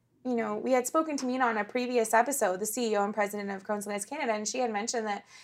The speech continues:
you know, Crohn's and Colitis Canada is the second organization in the country for funding research, C I H R obviously being the first. Um, but it's still so grassroots, despite the fact that we have sixty plus chapters across the country, that there's fundraisers going on.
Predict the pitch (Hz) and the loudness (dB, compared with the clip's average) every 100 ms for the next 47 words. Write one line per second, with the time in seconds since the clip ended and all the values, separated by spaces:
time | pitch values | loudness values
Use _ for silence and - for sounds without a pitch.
0 | - - - 233 240 220 269 285 311 294 | -20 -20 -8 -2 0 2 2 2 2 2
1 | 247 247 233 220 214 220 - 233 233 240 | 2 0 0 0 -2 -6 4 4 4 0
2 | 214 208 208 208 - _ 220 214 214 214 | -2 -4 -6 -10 -12 _ -2 0 0 0
3 | 220 220 208 202 226 220 214 208 202 202 | 0 0 -4 -2 -2 0 -2 -4 0 0
4 | 202 190 190 220 202 - 277 269 220 220 | 0 -4 -4 -4 -2 -2 2 4 4 2
5 | 220 208 - 190 196 185 202 190 185 185 | 2 2 4 2 2 -4 -6 -6 -10 -6
6 | 180 180 254 - - - - - 208 196 | 0 0 0 -4 -14 -20 -16 0 2 4
7 | 196 202 - _ _ _ _ _ - 240 | 2 -4 -12 _ _ _ _ _ 10 10
8 | - - _ _ - 269 - - 277 330 | 8 -8 _ _ 0 2 2 6 8 8
9 | 339 294 240 254 247 - 277 240 - - | 8 6 10 10 10 6 0 2 0 -4
10 | - _ 233 220 - 277 277 233 233 208 | -10 _ 0 6 12 12 10 8 10 10
11 | 202 208 208 202 - - 294 294 247 226 | 6 2 4 4 4 2 2 2 -2 0
12 | 208 - 170 165 180 175 170 - - - | 0 0 -4 -2 -4 -6 -6 -4 -2 -4
13 | - - - 220 220 202 202 - 277 247 | -6 -6 -2 2 2 2 2 2 4 4
14 | 208 185 180 180 170 170 196 285 | 4 0 0 0 0 -2 -2 -4